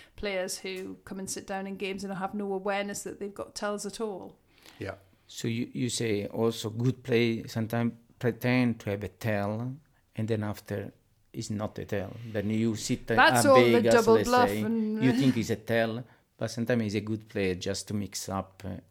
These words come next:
Speaker 3: and then you think it's a tell, but it's not.
Speaker 2: Yeah.
Speaker 3: And then you got also clever players like this.
Speaker 2: I try to act sort of neutral, and I don't get into that game of pretending to
Speaker 1: Oh, I do. <laughs>
Speaker 3: I could see it. Yeah, I know, I know that you
Speaker 2: We've,
Speaker 3: do,
Speaker 2: we've
Speaker 3: yeah.
Speaker 2: seen you do it.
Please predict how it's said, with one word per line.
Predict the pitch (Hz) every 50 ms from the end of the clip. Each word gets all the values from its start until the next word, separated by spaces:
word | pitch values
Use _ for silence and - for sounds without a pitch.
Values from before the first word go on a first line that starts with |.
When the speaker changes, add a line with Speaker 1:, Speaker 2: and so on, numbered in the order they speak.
| _ -
Speaker 3:
and | 107 98
then | 101 98 101
you | 101 92
think | - - 104 95
it's | 87 82 - 92
a | 90
tell, | 87 87 87
but | 90 90 - -
it's | 90 - -
not. | 87 85 76 76 -
Speaker 2:
Yeah. | - - -
Speaker 3:
And | - 80
then | 85 101 98 85 73 - -
you | - 123 120
got | 120 127 123 120 -
also | 120 113 - - 110 107 - - _ _ - _ _ _ -
clever | - 113 95 92 107 104
players | - - 113 107 104 101 95 92 - -
like | 101 107 107 104
this. | 117 117 107 107 - - - _ _ _ _ _ _ _ _ _ _ _ _ _
Speaker 2:
I | - 123 135
try | 131 - - 117 107 95
to | - - 104 98
act | 92 92 - - - -
sort | - 101 -
of | 87 87
neutral, | 98 98 98 95 - - - - 92 90 87
and | 90 92 95
I | 90
don't | 92 101 92 -
get | - 101 85 95
into | 95 92 87 80 85
that | 95 92 - - -
game | - 92 90 90 90 90 87
of | 87 85 80 _ _ _ _ _ -
pretending | 107 - - 107 92 90 92 90 92 92 90 87 87 82
to | - - 196 190
Speaker 1:
Oh, | 247 254 226
I | 214 233 262 277
do. | 214 - 202 214 220 220 240 240 277 285 240 214 - - - -
<laughs> | 247 247 254 226 294 370 - - 427 381 302 302 - - - - - - - - _ _ - - 381 440 440 381 339 311 330 - -
Speaker 3:
I | 123 123
could | 123 - - 113 104
see | - - - 120 117 117
it. | 110 107 104 113
Yeah, | 123 120 117 120 127 117 113
I | 113
know, | 120 135 147
I | 139 117
know | 110 113 127 135 123
that | 110 107 104 - 107
you | 104 117
Speaker 2:
We've, | 123 98
Speaker 3:
do, | 92
Speaker 2:
we've | 95 107 120
Speaker 3:
yeah. | 113 110
Speaker 2:
seen | - - 147 139 131 127
you | 120 113
do | 101 113 107 95
it. | 87 - -